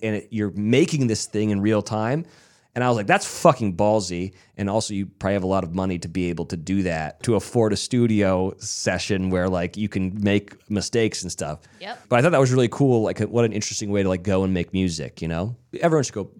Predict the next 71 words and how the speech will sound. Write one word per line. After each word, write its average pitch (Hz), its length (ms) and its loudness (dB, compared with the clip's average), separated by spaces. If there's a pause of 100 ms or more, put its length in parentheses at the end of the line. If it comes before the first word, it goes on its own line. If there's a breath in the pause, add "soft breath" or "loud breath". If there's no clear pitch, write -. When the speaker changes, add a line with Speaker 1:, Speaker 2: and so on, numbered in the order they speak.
Speaker 1:
watch 78 260 -8
that. 71 200 -12
You 170 60 4
Speaker 2:
I'll 214 60 8
Speaker 1:
should 190 100 -2
Speaker 2:
def-, 139 60 -2
Speaker 1:
watch 107 220 0
it, - 60 -6
Speaker 2:
yeah, 185 60 -8
Speaker 1:
too. - 100 -6
Speaker 2:
I 104 100 -2
love 151 140 4
Speaker 1:
You, 190 120 8
Speaker 2:
him. 180 300 -2
Speaker 1:
yeah, - 240 -4
he's 139 260 0
Speaker 2:
Mm-hmm. - 40 -6
Speaker 1:
the 101 80 -4
best. - 480 -12
Speaker 2:
I'll 214 80 -10
definitely 180 340 -14
watch - 220 -14
that. 160 220 -14 (420 soft breath)
Speaker 1:
I 175 160 4
knew 156 160 8
him 131 60 4
in 123 60 4
the 117 60 4
Drive-By 101 280 2
Truckers, 110 400 0
like, 92 80 -2
way 98 140 2
back 95 200 -2
in 98 60 -10
the 98 100 -2
day. 110 360 2
And 101 140 -2
so 98 200 -6
there's 101 180 -2
a 120 60 -2
lot 104 240 2
of 104 80 -2
stuff 98 260 -4
with 104 120 -2
Patterson 95 340 -2
Hood, 135 240 2
the 113 100 2
old 98 220 0
lead 98 120 -2
singer 135 360 0
of 123 120 2
it. 127 40 4
And 123 80 -2
they 139 80 0
talk 113 280 -6
about, 107 220 2
like, 95 140 -2
them 104 160 -2
kicking 120 420 -2
him 113 240 -2
out 101 160 0
of 98 60 -2
the 95 80 -2
band. 101 680 2
And, 85 360 -4 (260)
you 110 120 -4
know, 76 140 -6
can - 180 -2
you 160 100 6
imagine 117 440 2
kicking 104 600 0